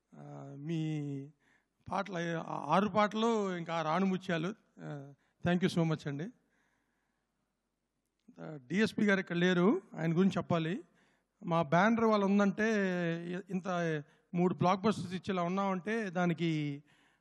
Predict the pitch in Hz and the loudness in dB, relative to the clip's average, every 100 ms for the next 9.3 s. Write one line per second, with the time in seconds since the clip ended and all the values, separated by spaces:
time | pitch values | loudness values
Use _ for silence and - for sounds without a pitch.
0 | - 156 151 147 165 220 226 220 202 202 | -14 -6 -4 -2 4 4 4 4 6 6
1 | 202 214 190 190 170 160 151 143 139 _ | 6 6 4 0 2 0 -2 -6 -10 _
2 | _ - 185 202 180 147 127 - _ _ | _ -2 4 4 4 0 -6 -16 _ _
3 | _ _ _ _ _ 302 277 294 285 170 | _ _ _ _ _ _ -20 -20 -20 -20
4 | 127 123 262 - 294 311 _ _ - _ | -20 _ -20 -20 -20 -20 _ _ -20 _
5 | - _ _ _ - 185 233 233 233 220 | -20 _ _ _ -6 0 4 4 4 4
6 | 208 214 220 226 233 185 185 196 190 190 | 2 2 -2 -2 0 0 -2 -2 -2 -2
7 | 185 180 175 170 160 202 220 196 208 - | -2 -2 -4 -6 -4 -2 4 4 4 0
8 | 180 170 220 - 180 220 233 233 208 196 | -4 -2 -6 -8 -8 -2 2 2 4 2
9 | 208 180 135 | 0 -2 -4